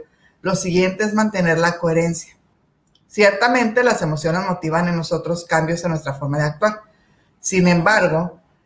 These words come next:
si te conoces bien, lo correcto es mantenerte fiel al menos a tus propias inclinaciones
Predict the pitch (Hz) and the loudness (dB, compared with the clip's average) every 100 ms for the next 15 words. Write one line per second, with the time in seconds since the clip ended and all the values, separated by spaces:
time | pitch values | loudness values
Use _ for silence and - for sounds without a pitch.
0 | _ _ - - 240 240 262 - 202 190 | _ _ -16 -8 -2 -2 -2 -4 -8 -4
1 | 170 165 175 175 208 208 180 180 165 180 | -2 0 -2 -2 -4 -6 -2 0 0 -4
2 | - - 196 - 180 185 214 220 226 214 | -12 -6 -4 -2 -2 -2 -2 -2 -2 -2
3 | 170 165 160 180 180 - 208 233 330 254 | -2 -2 -2 -4 -4 -4 4 4 4 2
4 | 180 180 214 220 - - 147 160 170 175 | 0 0 0 -4 -8 -8 -4 -4 -4 -6
5 | 165 143 147 139 147 | -4 -6 -4 -4 -4